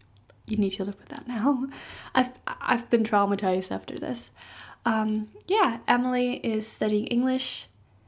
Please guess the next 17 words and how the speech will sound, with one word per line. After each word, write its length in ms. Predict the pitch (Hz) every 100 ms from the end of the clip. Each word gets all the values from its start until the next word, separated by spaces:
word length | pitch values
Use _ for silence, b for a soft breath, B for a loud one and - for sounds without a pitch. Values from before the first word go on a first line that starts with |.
| _ _
Oh, 180 | 226 220 -
and 240 | 220 214
Jamie's 320 | 220 220 214
studying 500 | - 208 196 185 190 -
history 560 | 214 208 185 180 240 -
and 280 | 202 196 - - _ _ _ -
education, 540 | 208 - 208 202 - - 208
I 40 |
think. 260 | - - - B B B
Emily's 280 | 233 240 233
studying 480 | 226 214 196 208 - -
English, 540 | 262 277 285 285 - - b b b b b _ _ -
and 800 | 208 202 202 196 196 202 - - -
who's 120 | 240
also 180 | 233 233
studying 420 | 247 226 214 208
English 400 | 208 208 -